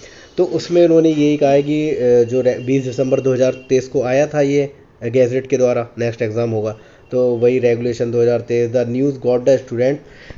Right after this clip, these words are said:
uh, to a disease with various आयुष student staging a protest by gathering at जंतर मन-, जंतर मंतर।" तो इन्होंने भी इस बात को कंसीडर किया है कि प्रोटेस्ट हुआ था,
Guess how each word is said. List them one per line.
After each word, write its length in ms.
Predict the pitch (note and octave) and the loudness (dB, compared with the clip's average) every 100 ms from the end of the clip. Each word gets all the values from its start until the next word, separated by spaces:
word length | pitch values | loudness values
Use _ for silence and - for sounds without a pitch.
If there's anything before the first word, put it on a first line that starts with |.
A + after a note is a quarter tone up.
| A#2 | -4
uh, 300 | A#2 A2+ C3 | -2 -2 0
to 20 | |
a 180 | B2+ B2+ | 0 2
disease 380 | A#2+ C3 C3 C#3+ | 0 -4 -2 -2
with 220 | C#3+ B2+ | -2 0
various 460 | B2 A#2+ C3+ D3+ | 2 2 0 -2
आयुष 340 | - A#2 B2 C3+ | -2 -2 -2 -4
student 600 | - C3+ - A2+ A2 G#2 - A#2+ | -8 -12 -8 -4 -4 -4 -10 -14
staging 460 | G#2+ B2+ B2+ C#3 | -8 -6 -4 -2
a 80 | C#3 | -4
protest 420 | C#3 A#2+ A2+ C3+ | -2 -4 0 -2
by 200 | A#2 B2 | 0 -2
gathering 480 | C3+ A#2 A2+ B2 C3 | 0 0 0 0 -2
at 40 | A#2+ | -2
जंतर 320 | A2+ G#2+ G#2+ | -6 -4 -6
मन-, 320 | G2 - A2 | -8 -10 -6
जंतर 300 | A2+ A2 - | -6 -2 -2
मंतर।" 240 | G#2 F2 G2 - - - | -4 -6 -10 -12 -20 -10
तो 60 | D3+ | -2
इन्होंने 340 | C#3 C3 C3+ | 2 2 2
भी 180 | C#3+ D3+ | 2 0
इस 80 | B2+ | -4
बात 240 | B2 A#2+ | -4 -6
को 100 | D3 | -4
कंसीडर 400 | C3 B2 A#2+ B2 | -2 -2 -2 -2
किया 280 | B2+ A#2+ G#2+ | -2 -2 -4
है 120 | G#2+ | -4
कि 100 | D#3 | -6
प्रोटेस्ट 440 | F3 A#2+ A#2 A#2+ - | -8 -6 -4 -4 -4
हुआ 160 | G2+ | -6
था, 160 | F2 E2 | -6 -10